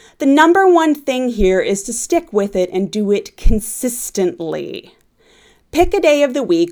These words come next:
or the month or whatever timeline you're working on and make sure that you have something ready to go out on that day.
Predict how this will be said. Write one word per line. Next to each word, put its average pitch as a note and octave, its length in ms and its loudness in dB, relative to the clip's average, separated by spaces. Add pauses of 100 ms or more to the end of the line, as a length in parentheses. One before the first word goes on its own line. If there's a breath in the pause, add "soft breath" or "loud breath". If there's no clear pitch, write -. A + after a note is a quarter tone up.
or F#3+ 180 2
the A3+ 80 -2
month E3+ 360 -2
or E3+ 80 -2
whatever G3 320 0
timeline G#3 580 0
you're F3+ 80 0
working F3 460 -4
on D#3+ 200 -6
and F3 160 -4
make B3+ 200 -4
sure D4+ 180 -6
that B3+ 80 -8
you B3 140 -2
have G#3 100 -2
something A3 400 -2
ready F3 280 -2
to G#3 120 -6
go E3+ 280 -2
out E3+ 260 -2
on F3 260 -2
that E3+ 260 -6
day. - 400 -6